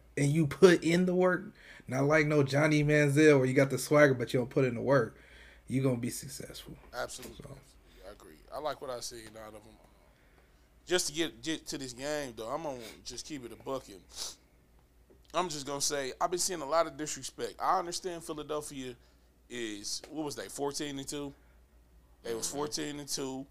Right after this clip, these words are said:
Speaker 2: They only lost two games. I understand they offense was, uh,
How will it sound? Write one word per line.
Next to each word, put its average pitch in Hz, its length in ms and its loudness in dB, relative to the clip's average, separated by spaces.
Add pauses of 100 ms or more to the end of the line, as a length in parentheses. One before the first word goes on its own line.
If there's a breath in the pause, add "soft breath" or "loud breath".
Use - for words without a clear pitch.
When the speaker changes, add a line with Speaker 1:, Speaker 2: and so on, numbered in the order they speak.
(400)
Speaker 2:
They 127 100 -4
only 135 140 -4
lost 107 280 -6
two 165 140 -4
games. 139 420 -6
I 131 100 -6
understand 123 460 -10
they 101 180 -12
offense 135 600 -4
was, 101 400 -12
uh, - 720 -20